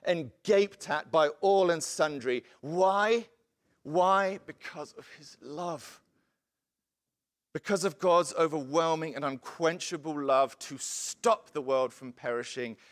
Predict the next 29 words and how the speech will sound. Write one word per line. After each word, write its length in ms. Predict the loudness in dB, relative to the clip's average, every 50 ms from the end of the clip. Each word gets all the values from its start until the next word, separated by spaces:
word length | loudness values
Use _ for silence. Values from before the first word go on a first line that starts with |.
| _ _
he 140 | -6 -4 -2
would 200 | -2 -2 -4 -2
go 260 | 2 4 4 4 4
as 220 | 2 0 -4 -6 -8
far 360 | -8 -6 -4 -4 -4 -4 -8
as 100 | -10 -12 -14
to 100 | -16 -18
take 320 | -14 -10 -10 -10 -10 _
the 80 | -18 -18
pain 560 | _ _ -10 -8 -6 -6 -6 -6 -8 -10 -14 _ -20 -16 -14
and 160 | -10 -10 -10
the 60 | -10
punishment 640 | _ -12 -12 -10 -10 -10 -10 -12 -10 -10 -12 -12 -12 _ -4
on 300 | -2 -2 -2 -4 -6 -14 -12
himself 640 | -10 -10 -10 -10 -10 -8 -4 0 0 2 0 0 -4 -10 -20 -14 -10
and 140 | -10 -8 -4
take 220 | -2 -2 -2 -2
the 100 | -4 -6
scorn 840 | -6 -6 -8 -8 -10 -10 _ -6 -2 0 2 2 2 2 2 -2 -4 -10 -14 -10 -6
and 120 | -4 -2
the 60 | -2
public 540 | -4 -4 -4 -2 -2 -2 0 -2 -6 -6 -6
derision 560 | -6 -6 -4 -2 -2 -2 -2 -2 -4 -6 -6 -4
on 220 | -4 -4 -4 -4
himself, 600 | -6 -8 -8 -8 -8 -10 -4 0 2 2 2 2 -2 -8 -20 -14 -10
to 140 | -8 -6
be 160 | -2 -2 -2 -2
crucified 1080 | -4 -8 -8 -4 -2 -2 -2 -2 -2 -4 -4 -6 -6 -4 -2 0 0 0 0 -2 -4 -8
naked 960 | -14 -14 -12 -12 -10 -8 -4 -4 -4 -4 -4 -8 -8 -6 -6 -6 -6 -8 _